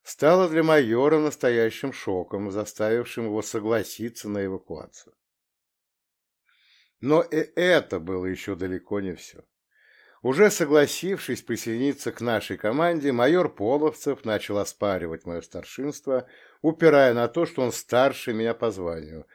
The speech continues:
и что из-за этого я должен подчиняться ему, а не он мне. И при этом он никоим образом не представлял себе ни задачи, которые перед ним стояли,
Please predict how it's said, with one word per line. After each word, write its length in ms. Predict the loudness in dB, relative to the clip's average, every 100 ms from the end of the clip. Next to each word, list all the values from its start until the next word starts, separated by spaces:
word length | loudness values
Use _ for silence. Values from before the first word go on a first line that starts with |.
| _ _
и 80 | -4
что 220 | 0 2
из-за 320 | 2 0 0 4
этого 320 | 4 2 -2
я 400 | 0 4 4 4
должен 380 | -2 -6 -8 -10
подчиняться 640 | -10 -12 -6 -6 -6 -6
ему, 340 | -4 -4 -6 -10 _ _
а 120 | 2
не 160 | 4 2
он 320 | 0 0 -2
мне. 300 | -6 -12 -20 _ _ _ _ _ _ _ _
И 100 | -6
при 160 | 2 2
этом 220 | 2 0
он 140 | 0
никоим 520 | 0 -2 0 0 2
образом 460 | 0 -2 -4 -4 -4
не 80 | -4
представлял 640 | -6 -10 -4 -2 -2 -6
себе 300 | -8 -8 -6
ни 120 | -4
задачи, 640 | -2 -2 -2 -4 -4 -6 -10
которые 400 | -8 -6 -4 -4
перед 240 | -6 -6
ним 140 | -8 -10
стояли, 640 | -6 -4 -4 -4 -6